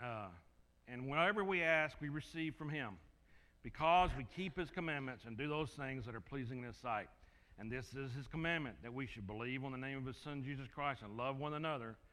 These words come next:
as he gave us commandment." So in other words,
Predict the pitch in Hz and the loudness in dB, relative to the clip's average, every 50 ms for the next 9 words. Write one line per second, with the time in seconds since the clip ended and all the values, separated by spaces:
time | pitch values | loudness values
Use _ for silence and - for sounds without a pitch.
0 | - - - - - - 104 107 107 - 139 127 107 120 123 120 107 110 110 95 | -20 -20 -20 -20 -20 -12 -10 -10 -6 -4 -6 -4 -2 -2 -4 -2 -2 -4 -6 -8
1 | - - - - - - - - - 104 113 117 113 104 92 - - - - - | -10 -16 -20 -20 -18 -18 -16 -14 -10 -8 -6 -4 -4 -6 -8 -10 -16 -20 -20 -20
2 | - - - - - - - - - - - 165 170 175 202 240 233 170 170 165 | -20 -20 -20 -20 -20 -20 -20 -20 -20 -8 -4 -2 2 4 6 6 6 6 6 6
3 | 165 180 190 180 156 | 6 6 4 4 0